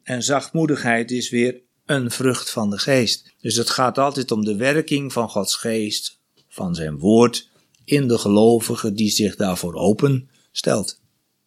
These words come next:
Dan gaan we door naar twee Timotheüs twee. Een, eigenlijk een paralleltekst van dit vorige vers. Vers tweeëntwintig van twee Timotheüs twee.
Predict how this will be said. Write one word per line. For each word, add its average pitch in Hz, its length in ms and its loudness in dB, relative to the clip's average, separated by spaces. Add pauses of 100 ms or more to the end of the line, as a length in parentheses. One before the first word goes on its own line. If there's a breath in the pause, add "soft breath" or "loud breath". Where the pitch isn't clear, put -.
(440)
Dan 196 220 2
gaan 156 220 4
we 131 60 2
door 139 260 4
naar 110 280 0 (360)
twee 202 280 0
Timotheüs 127 640 2
twee. 185 460 2 (760)
Een, - 140 -6
eigenlijk 123 400 0
een 113 140 0
paralleltekst 139 840 2
van 117 220 0
dit 113 180 2
vorige 127 600 2
vers. - 580 -2 (840)
Vers - 240 0
tweeëntwintig 156 1040 2
van 107 420 -2
twee 123 280 4
Timotheüs 104 720 2
twee. 123 460 0